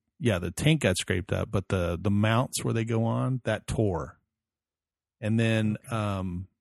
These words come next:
the other thing is that it, uh, it flipped over and slid, and so it ground off the top of the rudder part, you know, where it kinda comes over, um, which both are fixable. Little light spackling work, and it's fine.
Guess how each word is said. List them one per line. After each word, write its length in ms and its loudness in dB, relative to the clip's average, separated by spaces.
the 160 -2
other 200 0
thing 320 -2
is 200 -2
that 140 -2
it, 260 -8
uh, 280 -4
it 100 -6
flipped 400 2
over 340 6
and 140 2
slid, 680 2
and 200 -4
so 200 0
it 100 -6
ground 420 2
off 300 2
the 120 -6
top 360 -2
of 60 -6
the 80 -4
rudder 320 -2
part, 400 -4
you 60 -6
know, 60 -8
where 120 -8
it 60 -16
kinda 180 -8
comes 260 -10
over, 340 -6
um, 400 -4
which 220 2
both 280 4
are 80 6
fixable. 720 0
Little 280 6
light 260 -2
spackling 520 -2
work, 340 0
and 280 -4
it's 220 -8
fine. 340 -4